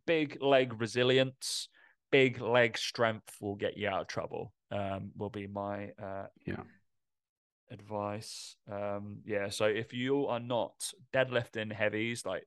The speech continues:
Speaker 1: threes, Zach, you're saying for split squats, do, like, some Hatfield split squats or Hatfield squats, stuff like that, pretty much every week. And just, mate, like,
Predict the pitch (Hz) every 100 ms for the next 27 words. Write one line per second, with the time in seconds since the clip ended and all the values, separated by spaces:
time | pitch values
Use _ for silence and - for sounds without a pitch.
0 | _ 120 120 123 120 - - - - _
1 | - - 117 - 113 - 110 101 117 -
2 | 113 - 113 104 - - 101 101 98 -
3 | 107 120 - 113 107 - 117 - 110 107
4 | - 107 98 107 - 104 - - 104 -
5 | - 101 101 85 101 127 - - _ _
6 | _ _ _ - 143 110 113 - 107 101
7 | 98 101 - - - 104 98 98 98 107
8 | - - - - - 135 127 - 110 104
9 | 104 -